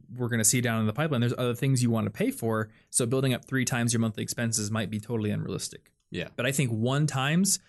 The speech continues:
Speaker 1: should be your goal, because that way you've got your emergency fund, you've got your checking buffer. Now you're relatively safe and you're relatively able to take care of something that might come up.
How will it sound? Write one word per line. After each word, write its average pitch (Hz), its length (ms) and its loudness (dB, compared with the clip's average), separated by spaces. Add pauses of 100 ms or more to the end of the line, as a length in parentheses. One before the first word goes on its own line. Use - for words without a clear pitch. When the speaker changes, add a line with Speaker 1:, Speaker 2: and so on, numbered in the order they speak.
(500)
Speaker 1:
should 127 400 0
be 123 80 2
your 113 220 0
goal, - 320 -6 (840)
because 123 280 0
that 143 200 2
way 120 300 2 (240)
you've 104 140 -6
got 123 180 0
your 131 100 2
emergency 117 340 2
fund, 104 340 0 (220)
you've 107 120 -4
got 123 120 2
your 117 100 0
checking 113 280 -2
buffer. 104 420 -2 (100)
Now 131 420 0
you're 127 260 2
relatively 117 600 -2
safe - 480 -2 (1000)
and 110 160 -2
you're 104 100 4
relatively 117 460 0
able 107 260 0
to - 100 -6
take 104 160 -4
care 110 200 -2
of 107 100 -2
something 107 200 -2
that 110 100 0
might 107 180 -2
come 104 140 -8
up. - 180 -14